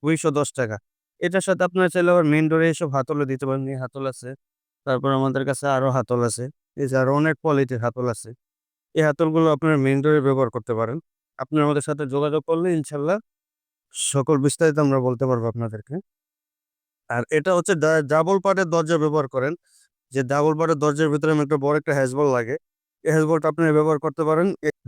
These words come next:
এটার প্রাইসটা হচ্ছে আপনার মাত্র তেরোশো টাকা।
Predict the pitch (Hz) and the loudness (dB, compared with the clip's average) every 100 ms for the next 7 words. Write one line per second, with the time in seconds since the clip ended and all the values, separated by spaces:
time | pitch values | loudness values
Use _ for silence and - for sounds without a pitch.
0 | 120 - 139 160 151 175 160 - 170 165 | -8 -2 0 2 2 0 0 0 0 0
1 | - 165 151 175 208 - _ _ _ _ | -2 -2 0 -2 -2 -4 _ _ _ _
2 | _ _ _ _ _ _ 127 131 143 160 | _ _ _ _ _ _ -2 -2 0 -2
3 | 160 165 156 151 135 123 117 | 2 2 2 0 -2 -2 -2